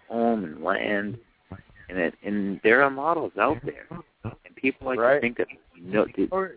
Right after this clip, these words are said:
Speaker 1: it,
Speaker 2: just
Speaker 1: it
Speaker 2: as
Speaker 1: makes
Speaker 2: simple
Speaker 1: it
Speaker 2: as
Speaker 1: not
Speaker 2: Bill
Speaker 1: fun.
Speaker 2: Hicks' idea, you know, if we just stop waging war and creating war and doing this, uh,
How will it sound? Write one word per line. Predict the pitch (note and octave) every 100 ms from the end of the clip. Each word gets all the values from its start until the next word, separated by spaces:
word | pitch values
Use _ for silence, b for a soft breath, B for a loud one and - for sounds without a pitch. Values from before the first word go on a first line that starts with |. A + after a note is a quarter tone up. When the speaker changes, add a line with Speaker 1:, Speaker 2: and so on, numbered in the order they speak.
| -
Speaker 1:
it, | E3
Speaker 2:
just | - A#3+ F#3
Speaker 1:
it | G3
Speaker 2:
as |
Speaker 1:
makes | G#3+ G#3 A3
Speaker 2:
simple | G#3 G3+
Speaker 1:
it |
Speaker 2:
as | A3
Speaker 1:
not | D3
Speaker 2:
Bill | G3 G3+
Speaker 1:
fun. | F3
Speaker 2:
Hicks' | A#3 -
idea, | F3 C#3 B2+ B2 C3 D#3 - -
you | C3
know, | C3+ C#3 D3+
if | - A2
we | D#3+
just | D#3 F#3+ - -
stop | D#3+ E3 F#3+ _ _ _ _ -
waging | D3+ E3+ E3 E3+ D3+
war | C3 D#3 F3 F3 C3
and | A#2 A2+ - _
creating | D3+ A#2+ C3 G3 A#3+ D3+ A#2
war | A#2 A2 G2+ G2
and | G#2 G2+ G2+ _
doing | B2+ C3 B2
this, | D#3 G3+ D3+ _ _ _ _ _ _ _ _ - - - - -
uh, | A2+ C3